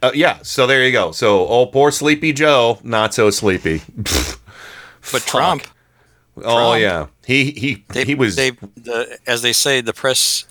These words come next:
Speaker 2: they tell the pre-, the, the press pool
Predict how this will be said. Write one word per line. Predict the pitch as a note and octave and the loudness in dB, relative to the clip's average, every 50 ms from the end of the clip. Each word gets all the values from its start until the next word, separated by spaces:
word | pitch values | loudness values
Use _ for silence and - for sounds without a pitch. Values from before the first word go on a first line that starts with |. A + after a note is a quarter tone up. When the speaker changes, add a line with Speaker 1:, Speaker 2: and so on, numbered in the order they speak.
| _ - | _ -8
Speaker 2:
they | A#2 A2+ A2 | -6 -4 -4
tell | - - C3 B2 A#2 | -4 -2 -2 -2 -2
the | A2 | -4
pre-, | F#2+ - - B2 A#2 | -8 -6 -4 -4 -4
the, | G#2+ G#2 G#2 G#2 G2+ G2 F#2 - _ _ _ _ _ _ _ _ - - _ _ | -4 -4 -2 -2 -2 -2 -4 -8 _ _ _ _ _ _ _ _ -20 -20 _ _
the | - G#2 G#2+ G2+ | -6 -4 -4 -4
press | - _ - - C3+ C3+ - | -6 _ -6 -4 -4 -4 -4
pool | - - G#2 G2 F#2+ F2+ F#2 G2 | -6 -10 -10 -8 -8 -8 -8 -10